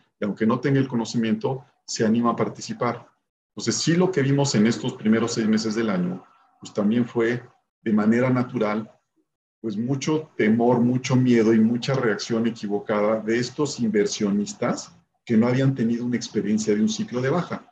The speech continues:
Si, si te das cuenta, Alberto, el último ciclo de baja que vimos, pues, fue en el dos mil siete,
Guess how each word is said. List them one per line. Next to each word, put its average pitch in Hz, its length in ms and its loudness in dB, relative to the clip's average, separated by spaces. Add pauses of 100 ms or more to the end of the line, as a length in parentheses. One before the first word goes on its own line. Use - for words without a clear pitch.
(320)
Si, - 220 -4
si - 160 -6
te 143 120 0
das 170 180 2
cuenta, 160 280 -2
Alberto, 147 320 0
el 131 100 0
último 170 400 -2
ciclo 139 460 -2
de 101 160 0
baja 113 600 -4
que 98 140 -6
vimos, 101 580 -2 (440)
pues, - 140 -20
fue 135 120 2
en 139 100 2
el 113 520 2
dos 117 160 -2
mil 143 120 0
siete, 147 420 -4